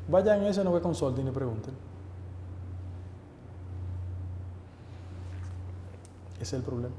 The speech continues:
Eso me da independencia de criterio, eso me da libertad.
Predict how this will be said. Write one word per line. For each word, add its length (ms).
Eso 140
me 100
da 320
independencia 720
de 60
criterio, 240
eso 100
me 80
da 60
libertad. 380